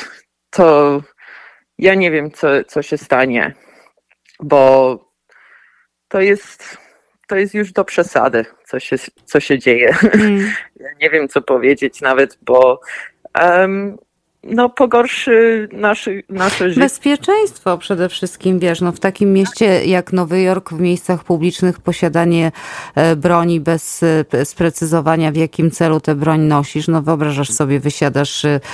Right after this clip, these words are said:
Speaker 2: wiesz, z metra, tu jeden gość, drugi gość, kabura, pistolet, no, przecież, e, ludzie, no. E, wiesz, gubernator Hochul powiedziała, że, wiesz, oni będą pracować, e, tutaj służby, mm,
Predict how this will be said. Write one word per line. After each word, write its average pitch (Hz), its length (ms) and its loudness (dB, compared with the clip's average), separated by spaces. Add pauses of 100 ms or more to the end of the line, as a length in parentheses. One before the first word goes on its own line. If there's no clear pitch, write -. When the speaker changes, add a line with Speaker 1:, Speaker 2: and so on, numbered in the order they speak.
(340)
Speaker 2:
wiesz, 139 180 2
z - 80 -10
metra, 151 440 0
tu 156 140 -4
jeden 143 340 0
gość, 147 280 -2
drugi 139 300 0
gość, 143 340 -2
kabura, 143 480 0
pistolet, 147 560 -2
no, 160 100 -2
przecież, - 460 -4
e, 175 180 0 (100)
ludzie, 170 380 0
no. 135 180 -2 (560)
E, 160 300 2
wiesz, 160 240 -2
gubernator 170 640 0
Hochul 165 340 -2
powiedziała, 160 600 0
że, 151 440 0
wiesz, 156 200 -4
oni 156 160 0
będą 151 440 0
pracować, 147 720 -2
e, 143 180 0
tutaj 135 340 -4
służby, 143 440 -4
mm, 135 1000 0